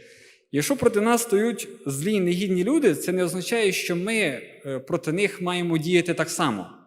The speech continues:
бути злими і негідними. Ні, але завжди є небезпека, коли проти тебе чинять зло,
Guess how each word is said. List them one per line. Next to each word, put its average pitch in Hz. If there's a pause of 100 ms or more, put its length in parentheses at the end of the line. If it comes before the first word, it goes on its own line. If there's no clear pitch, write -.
(520)
бути 160
злими 143 (1000)
і 147
негідними. 156 (840)
Ні, 180
але 147
завжди 170
є 240
небезпека, 196
коли 190
проти 180
тебе 180
чинять 175
зло, 190